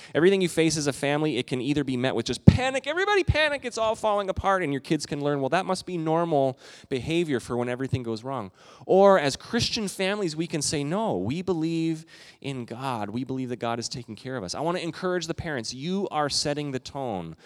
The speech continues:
We are setting the tone. We are creating the memories that our kids will tell their therapists <laughs> one day of what it was like growing up in our family. And in my family, we grew up where this was normal. This sort of behavior was normal.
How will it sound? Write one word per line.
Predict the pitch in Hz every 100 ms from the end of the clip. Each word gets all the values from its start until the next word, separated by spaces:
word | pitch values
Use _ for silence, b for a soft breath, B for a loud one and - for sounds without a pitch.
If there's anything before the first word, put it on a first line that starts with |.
| B B
We | - 175
are | 185
setting | - 175 175 190
the | 180
tone. | - 180 139
We | 127 185
are | 208
creating | 180 - 170 170 175
the | 165
memories | 143 147 151 143
that | 127
our | 120 143
kids | 151 156 139 131
will | 110
tell | - 143 143
their | 139
therapists | 123 131 127 110 98 - - -
<laughs> |
one | 139 143
day | 135 117 85 B B
of | 135 127
what | 123 190
it | 208
was | 196
like | 175 170 151
growing | 160 170 160
up | 156 156
in | 147 143
our | 135 143
family. | 143 151 139 135 92 78 80 B B B B B
And | 147
in | 156
my | 147 160 196
family, | - 190 190 180
we | 160 190
grew | 180 185
up | 175 151
where | 131
this | 123 175 -
was | 165 135
normal. | 143 143 127 90 87 B B B
This | 131 160
sort | 113 185 180
of | 170
behavior | 165 120 170 170 147
was | 127 117
normal. | 117 113 110 95 82